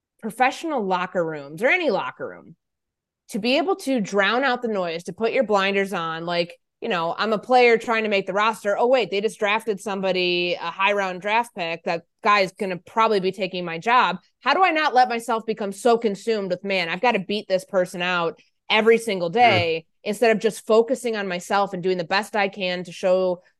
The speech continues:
Speaker 1: a coach why I'm the most valuable player for, for a roster spot? The best players who can do that are the ones who can play a role, who can kind of know their place to a degree. Because, of course, like, if,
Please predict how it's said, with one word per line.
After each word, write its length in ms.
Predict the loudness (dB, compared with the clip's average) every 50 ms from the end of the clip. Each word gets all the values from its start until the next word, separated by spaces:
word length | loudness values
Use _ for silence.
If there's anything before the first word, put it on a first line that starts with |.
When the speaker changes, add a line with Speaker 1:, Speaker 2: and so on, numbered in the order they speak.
| _ _ _
Speaker 1:
a 80 | -10 -10
coach 400 | -4 0 2 2 2 0 -4 -2
why 300 | 2 4 4 4 4 4
I'm 140 | 0 -2 -2
the 60 | -4
most 240 | -4 -4 -6 -6 -4
valuable 420 | -2 0 0 0 0 0 -2 -4
player 580 | -4 -2 2 4 4 4 4 2 0 -2 -4 -6 _ _ _ _
for, 480 | -4 0 2 4 6 6 6 4 2 -2
for 200 | -2 -2 0 0
a 40 | 0
roster 400 | 0 0 0 -2 -2 -4 -6 -6
spot? 400 | -6 -6 -4 -4 -2 -4 -4 -6 _ _ _ _ _ _ _ _ _ _ _ -4
The 60 | -4
best 500 | -4 -2 0 2 2 2 2 -2 -8 -6
players 460 | 0 2 2 4 4 2 0 -2 -4
who 120 | -8 -8 -8
can 200 | -6 -8 -6 -4
do 240 | -4 -2 -2 0
that 240 | 0 0 -2 -2 -2
are 80 | -2 -4
the 100 | -4 -4
ones 400 | -2 -4 -4 -4 -4 -6 -8 -6
who 200 | -4 -4 -4 -4
can 180 | -6 -10 -12
play 320 | -12 _ _ 0 2 2 4
a 80 | 4
role, 500 | 4 2 2 0 0 -2 -4 -6 -8 -8 _ _ _ _ _ _ _ _ _ _ _ 0
who 600 | 2 4 4 4 4 2 0 -2 -4 -6 -8 -10 _ -12
can 360 | -8 -8 -6 -6 -8 -8 -12
kind 240 | -6 -4 -2 -2 -2
of 80 | -2
know 280 | -2 0 2 2 4 4
their 160 | 4 2 2
place 560 | 0 -4 -4 -2 -2 0 0 -2 -4 -8 -14 -6
to 140 | -4 -4
a 40 | -2
degree. 360 | -2 0 0 2 2 2 0
Because, 320 | -2 -4 -4 -6 -6 -8 -8
of 80 | -10
course, 360 | -8 -4 -2 -2 -2 -2 -4 -6
like, 120 | -4 -4
if, 260 | -4 -4 -6 -12 -20